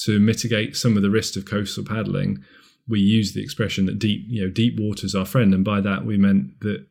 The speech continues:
we did the majority of our paddling five K offshore. So we were five kilometers, you know,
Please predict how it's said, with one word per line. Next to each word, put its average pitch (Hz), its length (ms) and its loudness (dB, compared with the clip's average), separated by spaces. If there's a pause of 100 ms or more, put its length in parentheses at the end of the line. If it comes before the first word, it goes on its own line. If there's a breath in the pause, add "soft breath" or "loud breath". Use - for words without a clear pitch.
we 117 80 2
did 101 180 0
the 107 60 0
majority 107 440 2
of - 80 -6
our 98 120 0
paddling 98 440 0
five 95 360 0
K 92 460 -4
offshore. 101 560 -4 (420)
So - 180 -2
we 107 120 2
were 101 80 2
five 107 340 0
kilometers, 98 800 2 (380)
you 110 120 -2
know, 90 240 0